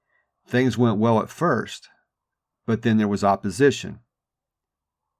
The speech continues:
In Ephesus, there was some severe opposition, so much so that, as Paul tells the Corinthians, "I was scared for my life." I would encourage you to read that account in Acts nineteen. I'm not gonna take the time to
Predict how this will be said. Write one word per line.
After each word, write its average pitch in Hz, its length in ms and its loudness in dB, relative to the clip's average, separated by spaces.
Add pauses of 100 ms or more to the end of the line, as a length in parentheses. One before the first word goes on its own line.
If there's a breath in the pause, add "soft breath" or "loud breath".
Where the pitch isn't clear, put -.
(220)
In 113 160 0
Ephesus, 117 580 0
there 113 180 2
was 107 160 0
some 98 200 -4
severe 110 440 2
opposition, - 720 -6 (200)
so 160 240 0
much 156 200 2
so 110 340 0
that, 104 120 0
as 104 140 0
Paul 110 240 -2
tells 104 320 -2
the 98 100 -6
Corinthians, 117 640 -6
"I 117 160 -4
was 120 180 -2
scared 95 360 -4
for - 100 -8
my 107 140 2
life." 113 480 0 (580)
I 113 80 -2
would 135 140 0
encourage 117 400 2
you 113 80 2
to 101 100 0
read 107 240 2
that 98 160 -2
account 98 400 -6
in 101 160 -4
Acts 98 260 -6
nineteen. 104 460 -2
I'm 107 140 0
not 107 160 -4
gonna 107 160 -4
take 107 260 -4
the 104 80 -4
time 104 420 -2
to 95 280 -6